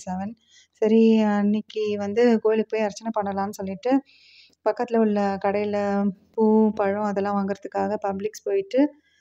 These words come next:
அங்க பார்த்துட்டு இருந்தோம். அங்க பார்த்தீங்கன்னா, கலர் கலரா பூ வச்சிருந்தாங்க. சூப்பரா இருந்தது. அதுல வந்து மங்களகரமா மஞ்சள்ல ஆரம்பிக்கலாமேன்னு சொல்லிட்டு, மஞ்சள் கலர் ரோஸ்ல வாங்கிட்டு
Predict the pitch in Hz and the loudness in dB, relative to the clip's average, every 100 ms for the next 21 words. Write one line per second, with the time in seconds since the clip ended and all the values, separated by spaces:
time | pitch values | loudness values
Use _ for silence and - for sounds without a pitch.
0 | _ - 208 202 196 196 196 190 190 202 | _ -12 -8 -4 -4 -4 -8 -8 -6 -2
1 | 226 226 196 196 202 214 226 233 220 180 | -2 -2 -4 -6 -6 -2 0 0 -4 -6
2 | 185 185 196 196 202 214 226 214 220 208 | -8 -6 -4 -4 -4 -6 -4 -4 -6 -6
3 | 202 202 214 214 202 214 214 208 202 196 | -6 -6 -8 -10 -10 -6 -4 -6 -8 -8
4 | 196 240 254 _ _ _ - 208 226 226 | -4 -4 -6 _ _ _ -4 0 2 2
5 | 214 214 240 233 226 220 214 202 196 - | 2 2 2 4 4 4 2 0 -2 -6
6 | 208 202 226 226 214 214 202 214 208 226 | -6 0 2 2 2 -2 0 0 2 4
7 | 220 208 208 202 202 190 208 202 196 196 | 6 6 6 4 -2 -4 -6 -6 -6 0
8 | 294 - - - - 208 214 233 226 208 | 0 -2 -20 -14 -2 0 4 4 4 2
9 | 208 208 202 202 214 - 202 190 196 196 | 2 0 0 0 0 -4 -4 -4 -4 -4
10 | - | 2